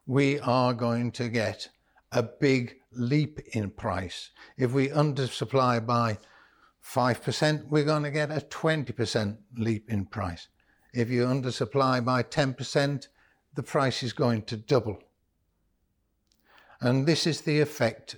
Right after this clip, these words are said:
of inelastic demand. The amount of food people want doesn't change. People do not like being hungry.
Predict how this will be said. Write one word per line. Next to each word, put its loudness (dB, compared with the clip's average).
of -2
inelastic -2
demand. -2
The 4
amount 2
of -4
food 0
people 0
want 0
doesn't -4
change. -4
People 2
do 2
not 2
like 0
being -2
hungry. 0